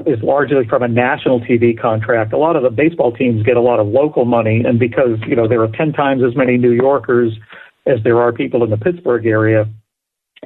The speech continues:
you know, those teams are gonna have more local revenue. What you've gotta do is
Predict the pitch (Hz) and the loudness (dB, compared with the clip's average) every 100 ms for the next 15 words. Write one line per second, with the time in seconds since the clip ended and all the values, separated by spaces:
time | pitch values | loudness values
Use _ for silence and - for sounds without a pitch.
0 | - 160 127 131 160 - 180 151 143 151 | -10 -2 0 2 0 0 0 0 0 -2
1 | 131 143 123 131 123 131 127 117 143 127 | 0 -2 0 0 2 2 0 0 0 0
2 | 107 110 110 - - - 151 156 165 175 | -4 -6 -10 -20 -10 -6 -4 -2 0 0
3 | 196 175 117 | 2 2 0